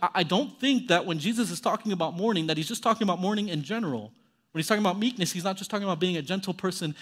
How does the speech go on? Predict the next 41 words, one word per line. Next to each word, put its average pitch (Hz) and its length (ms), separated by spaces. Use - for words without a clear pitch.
in 156 180
general. 147 480
The 165 80
Bible 247 260
speaks - 380
about 170 280
that 196 160
in 165 120
other 185 160
places, 127 460
don't 180 180
get 233 100
me 185 100
wrong. 131 380
But 165 80
here 294 200
I 320 60
think 240 180
Jesus 220 380
is - 80
talking 196 380
about 156 160
a 151 40
specific 185 520
kind 220 320
of 147 80
mourning 120 360
and 143 80
a 147 60
specific - 480
kind 151 380
of 160 80
meekness. 196 500
I 202 60
think 254 160
Jesus 247 380
is - 80
picking 226 360
up 226 300
on 185 140
this 190 200